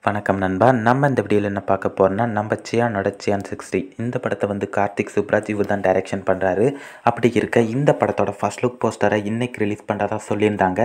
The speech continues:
அதுபடி இந்த படத்தோட ஃபர்ஸ்ட் லுக் போஸ்டரையும் இப்ப ரிலீஸ் பண்ணிருக்காங்க. இந்த படத்துக்கு மகான்கிற டைட்டில் வச்சிருக்காங்க. இந்த ஃபர்ஸ்ட் லுக் போஸ்டரை பார்க்கும்போது சூப்பரா தான் இருக்கு. அதே மாதிரி இந்த ஃபர்ஸ்ட் லுக் போஸ்டர்ல நம்ம சியான் விக்ரமை மட்டும்தான் காமிச்சிருக்காங்க. இந்த போஸ்டர்ல நம்ம சியான் விக்ரம் ஒரு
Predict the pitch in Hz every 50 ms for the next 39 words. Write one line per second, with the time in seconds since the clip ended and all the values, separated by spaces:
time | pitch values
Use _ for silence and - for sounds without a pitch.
0 | 147 147 - - - 123 135 135 139 - 113 113 117 107 113 120 123 123 123 -
1 | 104 - - - 98 110 110 - - 104 - - - 123 - - - 110 104 -
2 | - 101 - 110 113 110 - - 98 95 95 101 101 - - - 104 101 107 104
3 | - 101 95 95 95 104 123 143 143 - - 143 143 151 151 - - - 107 101
4 | - - 107 101 - 117 113 107 101 98 95 - 120 127 127 123 113 104 104 104
5 | - 98 101 95 101 104 98 98 98 - 98 - - 101 95 95 101 117 139 -
6 | - - _ - - 123 135 139 143 139 - 117 - - - 123 123 123 - -
7 | 104 101 - - - 110 104 104 - - 98 101 - - 110 104 110 110 117 113
8 | - 110 101 - 110 110 110 117 117 110 104 107 107 117 113 - - 143 139 123
9 | 107 104 110 113 117 120 120 110 110 110 101 - - 113 - - 139 135 139 -
10 | 117 113 - - 95 101 117 117 110 104 104 - - - 113 117 117 113 104 101
11 | - - 117 113 104 101 98 - 104 110 110 104 - 104 107 101 - - - -
12 | 95 92 92 98 98 120 147 151 - - - 131 139 143 143 139 135 127 - -
13 | 120 117 - - 113 107 110 117 117 110 104 104 101 - - - 113 120 120 110
14 | 101 101 - - 101 110 120 127 - 131 127